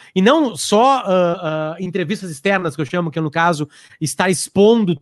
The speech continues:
cada sílaba da pessoa, né? Também pra pegar, sei lá, o, eu, eu trabalho com esporte também, né? No esporte tem muita, tem muita fonte. Tu conversa muito com pessoas, né? "Tá, e aí, como é que tá o clube? Me diz aí internamente como é que tá, o treinador tá bem, o grupo gosta dele, blá, blá, blá."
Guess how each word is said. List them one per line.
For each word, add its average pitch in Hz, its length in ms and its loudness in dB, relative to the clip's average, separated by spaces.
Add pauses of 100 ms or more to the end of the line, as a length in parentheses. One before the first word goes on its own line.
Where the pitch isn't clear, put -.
(100)
cada 208 300 0
sílaba 190 520 -2
da 143 120 -2
pessoa, 135 460 -6 (480)
né? 147 360 -6 (160)
Também 175 280 0
pra 302 140 -4
pegar, 220 340 -4
sei 180 120 -8
lá, 175 80 -4
o, 147 160 -6
eu, 175 280 -6
eu 160 80 -6
trabalho 185 260 -6
com 202 80 -8
esporte 180 420 -2
também, 156 220 -2
né? 135 140 -4 (240)
No 156 60 -4
esporte - 400 2
tem 262 100 -2
muita, 226 640 -2
tem 165 140 -6
muita 180 220 -4
fonte. 202 720 -4 (500)
Tu 139 80 -12
conversa 196 600 -2
muito 185 240 -4
com 165 100 -8
pessoas, 135 440 -10
né? 117 160 -16 (400)
"Tá, 170 80 -2
e 180 60 -2
aí, 185 240 2
como 156 160 -8
é 202 60 -8
que 202 40 -20
tá 208 100 -8
o 185 60 -8
clube? 190 320 -4
Me 143 80 -4
diz 180 200 -6
aí 214 60 0
internamente 196 540 -4
como 175 140 -6
é - 20 -6
que 156 80 -10
tá, 185 180 0
o 165 40 -2
treinador 151 340 -2
tá 196 100 -4
bem, 185 320 0
o 165 40 0
grupo 165 240 -2
gosta 170 340 -2
dele, 170 320 -2
blá, 147 100 -6
blá, 147 120 -6
blá." 175 240 -2